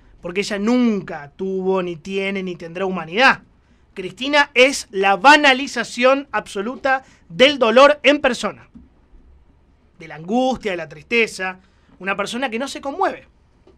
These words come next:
ante el dolor ajeno, solamente el propio. Una persona que solamente es ella. Es ella y nadie más. Tiran piedras al Congreso, ella es la víctima. Se conmemora la dictadura, pero ella pudo haber desaparecido.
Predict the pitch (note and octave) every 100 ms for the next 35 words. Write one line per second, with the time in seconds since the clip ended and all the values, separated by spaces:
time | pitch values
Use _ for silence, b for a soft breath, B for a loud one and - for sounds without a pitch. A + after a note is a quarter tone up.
0 | _ F3 F3+ F3+ F#3+ G3+ G3 G3+ F3+ -
1 | B3+ C4 C#4+ D4+ A3+ F#3 C3+ B2 _ _
2 | _ _ _ _ _ F#3 G3+ A3+ - C#4+
3 | C4+ B3+ D4 C#4+ D4+ D#4 C#4+ D4 - G#3
4 | - D#3+ C#3 _ _ _ _ _ _ _
5 | _ _ _ _ _ G#3 A3+ - C4 D4+
6 | E4 D#4+ G#3 A3+ A#3 G#3+ F#3 D#3 - _
7 | _ - G#3+ A3+ A3+ A#3+ A#3+ A#3 A#3+ A3
8 | B3 B3+ B3 C#4 C#4+ _ _ _ _ _
9 | F#3+ F#3 E3 C#3+ C3+ C#3+ B2+ _ _ _
10 | _ _ _ F3+ E3 G3+ G3+ G#3+ A#3+ A#3+
11 | A3+ A3 - A#3 C4+ C#4+ D4+ D#4 - G3
12 | G3+ A#3 G#3+ F#3 F#3+ F#3 F3+ F3+ E3 D#3+
13 | D3+ D3+ D3+ C#3+